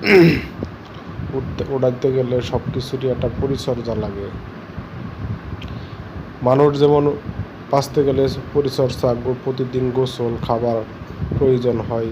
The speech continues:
তেমনি গাছেরও পরিচর্যা প্রয়োজন হয়, খাবারও প্রয়োজন হয়। এই দেখেন, আপনি মানুষরা যেমন যত বেশি খাবার খাওয়াবেন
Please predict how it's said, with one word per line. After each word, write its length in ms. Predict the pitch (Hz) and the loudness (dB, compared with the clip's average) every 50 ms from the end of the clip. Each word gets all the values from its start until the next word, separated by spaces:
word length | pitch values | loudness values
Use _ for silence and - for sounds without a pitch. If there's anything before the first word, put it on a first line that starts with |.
| 117 - - - | -6 -10 -8 -4
তেমনি 520 | 127 127 131 139 135 135 135 143 139 131 - - - - - - - - - - - - - - - - - - 120 - | -2 0 2 2 0 0 0 -2 -2 -2 -4 -6 -8 -8 -8 -10 -12 -12 -14 -12 -12 -12 -10 -10 -10 -8 -6 -4 4 6
গাছেরও 600 | 127 135 135 131 - 139 131 139 147 151 151 - - - - - - - - - - - - | 6 6 6 4 2 2 4 6 6 6 6 4 -2 -10 -14 -14 -16 -16 -16 -16 -14 -14 -4
পরিচর্যা 800 | - 156 147 147 127 - 143 135 131 131 131 139 135 135 131 127 131 131 - - - - - - - - - - - - - - - - - - - - | -2 -2 -2 -2 -2 2 2 2 2 2 4 4 6 6 4 4 0 -4 -10 -14 -14 -12 -12 -12 -12 -12 -12 -12 -12 -12 -12 -12 -12 -12 -10 -8 0 4
প্রয়োজন 460 | 165 156 147 139 123 127 123 117 104 95 - | 6 8 8 8 8 6 4 2 2 -2 -2
হয়, 180 | 117 107 104 98 95 - - - - - - - - | -2 0 0 -2 -4 -8 -12 -14 -14 -14 -14 -10 -2
খাবারও 400 | - 127 127 131 131 127 123 127 123 - | 0 2 4 4 4 4 4 2 2 0
প্রয়োজন 360 | 135 131 131 123 117 120 117 110 107 98 - - | 0 0 0 0 0 0 -2 -2 -4 -6 -6 -6
হয়। 160 | 107 101 95 - - - - - - - - - | -6 -6 -6 -6 -8 -10 -12 -14 -12 -14 -12 -10
এই 80 | 127 123 120 | -6 -6 -4
দেখেন, 340 | - 123 113 - - 131 135 147 - - - - - - - - - - - - - - - - - - - - - - - - - - - - - - - - - - - - - - - - | -2 -2 -4 -2 -2 -2 -2 -2 -4 -6 -8 -8 -10 -10 -10 -10 -10 -8 -8 -8 -8 -6 -8 -8 -8 -8 -8 -6 -6 -4 -6 -6 -8 -10 -10 -8 -8 -8 -8 -6 -6 -2 -2 -2 -4 -4 -4 -4
আপনি 380 | 127 123 - 131 127 127 127 127 - - - - - - - | -4 -2 0 2 4 4 4 4 0 -4 -6 -8 -8 -8 -4
মানুষরা 440 | - 123 131 139 147 143 - - 151 | -2 0 2 2 2 2 2 2 2
যেমন 320 | 143 147 147 147 147 147 147 - - - - - - - - - - - | 4 4 4 4 4 2 2 -2 -6 -6 -6 -6 -6 -6 -6 -6 -4 -2
যত 220 | 135 131 131 - 127 | -4 -4 -2 -2 -2
বেশি 480 | 120 131 127 127 123 - - 127 123 120 - | 0 0 0 0 0 0 -2 -2 -2 -2 -2
খাবার 320 | - 127 120 131 127 127 117 117 117 - - | -2 0 2 4 2 2 2 0 -2 0 0
খাওয়াবেন 440 | - 120 120 120 117 113 117 113 113 | 2 2 2 0 2 2 0 0 0